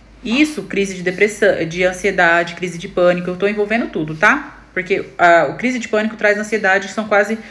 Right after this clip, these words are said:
aí as mesmas, os mesmos tipos de alimentação. Aí eu falo assim: nossa, e se vem alguém aqui agora e bate no meu carro? Meu Deus! E aí, minha filha é pequena. Olha só como que eu vou alimentando a minha mente.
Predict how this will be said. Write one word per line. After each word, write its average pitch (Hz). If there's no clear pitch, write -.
aí 185
as 190
mesmas, 185
os 175
mesmos 196
tipos 208
de 185
alimentação. 185
Aí 190
eu 190
falo 190
assim: 165
nossa, 196
e -
se -
vem 226
alguém 180
aqui 170
agora 165
e 185
bate 170
no 175
meu 170
carro? 160
Meu 196
Deus! 160
E 202
aí, 320
minha 208
filha 208
é -
pequena. 220
Olha 254
só 269
como 262
que 269
eu 269
vou 247
alimentando 285
a 226
minha 247
mente. 151